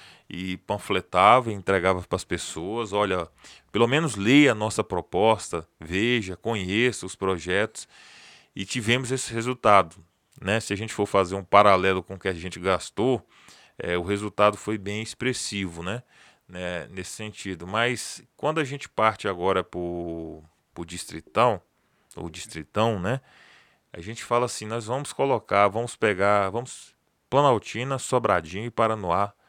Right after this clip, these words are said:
será eleito um distri-, um distrito. Neste distrito nós teremos, das vinte e quatro, nós teremos três vagas."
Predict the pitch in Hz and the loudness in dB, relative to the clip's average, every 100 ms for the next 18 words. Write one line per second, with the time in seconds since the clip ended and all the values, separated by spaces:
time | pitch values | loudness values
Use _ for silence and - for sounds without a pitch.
0 | _ - - 104 110 98 90 101 107 98 | _ -10 -2 0 0 0 -2 -2 -6 -12
1 | 101 - 104 - 101 107 98 - 110 104 | -8 -6 -6 -8 -10 -8 -8 -6 -6 -6
2 | - - _ _ - - _ - 110 - | -10 -20 _ _ -20 -20 _ -2 -2 -2
3 | 98 - 131 131 123 - 113 113 107 98 | -6 -2 -2 -2 -4 -2 -2 -2 0 0
4 | 104 90 120 - - 120 - 117 - 107 | 0 -2 -10 -4 2 2 2 -6 -4 -4
5 | 107 - 110 117 90 95 101 82 - - | -4 -6 -4 -4 2 6 6 2 -8 -18